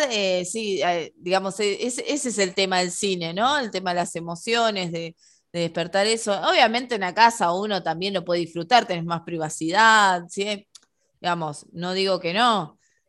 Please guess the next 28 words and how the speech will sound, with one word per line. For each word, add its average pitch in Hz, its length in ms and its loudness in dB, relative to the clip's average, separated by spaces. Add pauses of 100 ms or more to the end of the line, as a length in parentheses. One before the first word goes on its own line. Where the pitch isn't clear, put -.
(120)
pero 180 720 2
bueno, 190 420 0
pero 180 180 0
el, 185 220 -4
el, 190 260 -4
está 214 260 4
bueno 294 360 2
tal 220 160 4
vez 240 140 2
ver 247 160 0
por 220 200 -4
primera 262 340 2
vez 269 180 2
la 233 140 2
película 240 500 2
en 208 80 -2
el 226 180 -2
cine 339 440 0
y 220 100 -2
después 196 340 0
la 196 160 2
puedes 175 160 -2
disfrutar 175 460 -6
muchas 175 340 -8
veces 170 300 -10
en 156 100 -12
tu 170 140 -10
casa, 196 520 -2